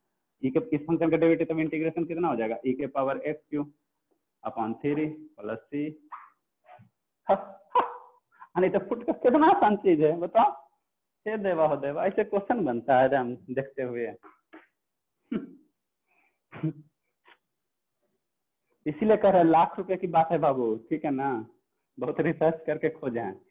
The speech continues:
तो सर अगर one by x into dx है तो नीचे का derivative अगर ऊपर है तो log आ जाएगा।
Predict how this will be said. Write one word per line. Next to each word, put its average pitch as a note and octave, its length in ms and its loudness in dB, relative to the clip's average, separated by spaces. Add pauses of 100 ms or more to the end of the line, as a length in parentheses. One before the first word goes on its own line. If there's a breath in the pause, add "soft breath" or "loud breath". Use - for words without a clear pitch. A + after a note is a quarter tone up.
(360 soft breath)
तो F#3+ 80 0
सर G#3+ 300 2
अगर G3+ 240 4
one G3+ 220 4
by G3+ 200 6
x G3+ 180 2
into G3+ 200 0
dx G#3 300 4
है G#3 60 0
तो G#3 120 -4
नीचे G3 300 4
का G#3+ 120 4
derivative F#3+ 440 2
अगर G3 160 4
ऊपर G3 240 2
है G3 80 4
तो G3+ 120 2
log D#3 260 6
आ B2+ 100 6
जाएगा। A2 240 4